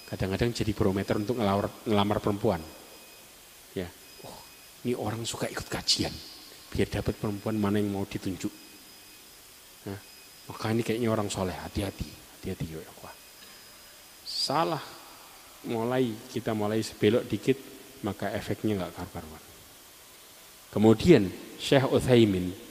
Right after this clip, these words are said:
rahimahullah di dalam Kitabul Ilm menyebutkan, "Idza kanat niyatul insan nailus syahadah min ajri naf'il khalq ta'lima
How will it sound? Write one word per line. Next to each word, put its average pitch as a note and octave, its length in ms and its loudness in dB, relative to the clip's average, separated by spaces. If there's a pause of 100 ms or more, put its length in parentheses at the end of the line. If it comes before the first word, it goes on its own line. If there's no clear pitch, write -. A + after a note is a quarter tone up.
(140)
rahimahullah G2 560 2
di G2+ 160 0
dalam G2 240 2
Kitabul A2+ 380 2
Ilm F#2 320 -2 (560)
menyebutkan, G2+ 480 2 (760)
"Idza G#2 360 4
kanat A#2+ 400 4
niyatul A2 520 -4
insan G2+ 360 -8 (440)
nailus A2+ 400 8
syahadah G#2 880 2
min A#2 160 8
ajri B2 480 6
naf'il C3+ 400 6
khalq A#2 320 6 (420)
ta'lima D3 800 10